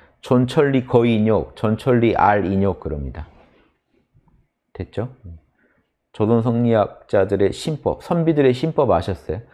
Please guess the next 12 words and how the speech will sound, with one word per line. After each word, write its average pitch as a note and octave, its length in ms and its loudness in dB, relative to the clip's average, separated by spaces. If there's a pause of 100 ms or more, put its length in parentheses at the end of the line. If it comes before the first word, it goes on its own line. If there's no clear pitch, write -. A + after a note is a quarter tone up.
(380)
선비들의 F#3+ 560 2
신법이요. A#2+ 880 0
그러니까 G#2 280 -2
훌륭합니다. A#2+ 880 -2
예. D#2 240 -12 (1700)
음, E2+ 140 -10 (200)
당시 G2+ 340 -4
어떤, F#2+ 300 -4 (260)
어떤 - 160 -14
시대적 C3+ 460 0
제한도 G2+ 600 -2
있지만 E2+ 640 -4